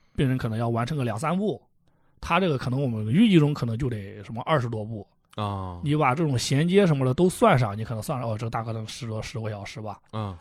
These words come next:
Speaker 1: 然后你再比如说他这个，因为我们不是转体外循环啊，
Speaker 2: 嗯。
Speaker 1: 是吧？那种转机时间再长，
Speaker 2: 嗯。
Speaker 1: 止血的时间就长。
Speaker 2: 啊。
Speaker 1: 那种就没谱了。
Speaker 2: 嗯。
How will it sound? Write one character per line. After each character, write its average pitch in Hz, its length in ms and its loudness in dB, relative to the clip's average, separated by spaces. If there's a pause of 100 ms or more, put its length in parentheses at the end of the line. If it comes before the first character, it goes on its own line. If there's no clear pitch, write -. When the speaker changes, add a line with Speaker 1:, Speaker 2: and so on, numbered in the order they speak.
(240)
Speaker 1:
然 131 160 0
后 151 140 8
你 123 120 0
再 131 160 2
比 120 80 0
如 107 120 -2
说 113 320 -8
他 - 220 -8
这 113 180 -4
个， 104 300 -10
因 120 120 -2
为 123 80 0
我 113 60 -2
们 107 140 -6
不 127 100 -8
是 127 80 -8
转 135 180 -4
体 - 120 -10
外 107 80 -6
循 120 160 -4
环 117 160 -4
啊， 120 320 -6
Speaker 2:
嗯。 110 160 -4 (460)
Speaker 1:
是 - 120 -12
吧？ 120 100 -10
那 147 80 -6
种 113 140 -10
转 139 260 -4
机 156 100 -8
时 135 160 -8
间 127 140 -8
再 120 140 -8
长， 104 360 -12 (200)
Speaker 2:
嗯。 107 160 -4 (160)
Speaker 1:
止 165 200 -4
血 147 160 -4
的 107 120 -10
时 123 120 -10
间 143 140 -4
就 131 100 -6
长。 95 320 -14 (120)
Speaker 2:
啊。 104 580 -6
Speaker 1:
那 220 180 2
种 147 120 -2
就 143 60 -4
没 131 140 -4
谱 113 200 -12
了。 104 200 -18 (120)
Speaker 2:
嗯。 104 200 -6